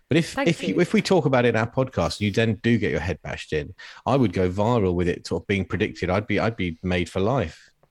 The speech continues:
Speaker 2: So we don't need to interview Tim Westwood to get there, do we?
Speaker 1: <laughs> We don't.
Speaker 2: <laughs> I know you're really looking forward to talking to the big dog.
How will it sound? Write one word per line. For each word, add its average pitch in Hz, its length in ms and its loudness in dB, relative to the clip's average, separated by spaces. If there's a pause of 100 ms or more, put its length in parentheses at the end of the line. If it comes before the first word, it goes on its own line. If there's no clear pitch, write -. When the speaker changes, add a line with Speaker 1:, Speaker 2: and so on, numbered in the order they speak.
(240)
Speaker 2:
So 208 160 0
we 226 60 2
don't 220 180 4
need 208 140 0
to 214 120 4
interview 202 400 0
Tim 180 240 -4
Westwood 185 460 -2
to - 80 -10
get 156 240 -4
there, 156 160 -6
do 156 200 -6
we? 160 260 -4 (120)
Speaker 1:
<laughs> - 560 -2
We 185 120 2 (260)
don't. - 340 -2 (1500)
Speaker 2:
<laughs> 240 280 -4 (800)
I 294 80 6
know 320 120 6
you're 320 260 2
really 269 240 2
looking 220 300 -2
forward 220 260 0
to - 80 -14
talking 180 240 -6
to 156 80 -12
the 147 80 -6
big 156 400 -4
dog. 139 480 -4